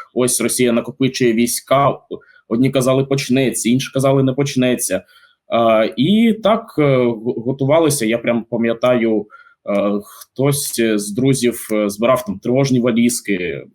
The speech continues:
хтось, е, купляв зброю, хтось, е, просто морально готувався. І я запитав у знайомого, що, що мені робити, якщо почнеться.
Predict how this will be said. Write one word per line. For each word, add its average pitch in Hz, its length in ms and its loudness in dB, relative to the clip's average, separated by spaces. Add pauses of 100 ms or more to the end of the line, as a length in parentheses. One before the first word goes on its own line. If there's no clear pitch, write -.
(240)
хтось, 143 380 0
е, 117 180 2
купляв 120 440 -2
зброю, 107 720 -2 (180)
хтось, 139 420 0 (640)
е, 110 140 2
просто 120 360 -2
морально 123 420 2
готувався. 120 840 0 (260)
І 120 120 0
я 135 100 2
запитав 139 460 0
у 120 40 -2
знайомого, 113 600 2
що, - 220 -8
що 151 220 0
мені 135 220 4
робити, 131 340 2
якщо 139 260 -2
почнеться. 156 580 -2